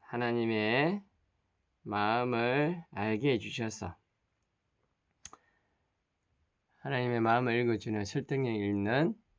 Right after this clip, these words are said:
작가 겸 강사다. 나는 사람들의 머리와 마음을 예쁘게 다듬어주는 디자이너다.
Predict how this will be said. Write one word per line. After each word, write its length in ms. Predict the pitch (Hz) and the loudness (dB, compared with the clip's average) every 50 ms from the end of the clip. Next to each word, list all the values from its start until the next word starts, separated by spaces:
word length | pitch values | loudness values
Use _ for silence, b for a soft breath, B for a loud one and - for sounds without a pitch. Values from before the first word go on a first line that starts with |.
| _ _ _ _ _ | _ _ _ _ _
작가 380 | - - - - - 104 98 | -18 -18 -18 -10 -8 -8 -6
겸 180 | 110 107 110 127 | -6 -8 -8 -8
강사다. 600 | - 107 110 104 95 - 107 101 110 107 101 98 - _ _ _ _ _ _ _ _ _ _ _ _ _ _ _ | -8 -10 -10 -10 -10 -10 -8 -8 -8 -8 -8 -10 -16 _ _ _ _ _ _ _ _ _ _ _ _ _ _ _
나는 240 | - 120 127 131 131 | -6 -4 -2 -2 -2
사람들의 540 | 131 - 147 135 139 139 127 139 131 131 135 | -2 0 0 2 2 2 4 4 4 4 4
머리와 840 | 131 127 127 123 123 123 113 110 113 120 127 143 151 180 196 202 202 - - _ _ - | 4 4 4 4 4 4 6 6 8 8 8 8 6 4 2 -2 -6 -8 -14 _ _ -6
마음을 520 | - 107 113 120 123 123 127 123 120 120 | -2 0 0 2 2 0 0 0 0 2
예쁘게 460 | 117 120 120 - - 143 135 151 143 | 2 0 0 -2 -6 -2 0 0 0
다듬어주는 920 | 135 123 117 117 123 117 117 113 98 - 113 107 107 117 143 175 214 220 - _ _ _ | 0 0 -2 -2 -2 -2 -2 -2 -4 -4 -4 -2 2 2 4 2 2 0 -4 _ _ _
디자이너다. 680 | - 95 104 107 104 101 98 92 95 - 90 107 | -12 -8 -6 -6 -4 -4 -6 -6 -8 -10 -12 -12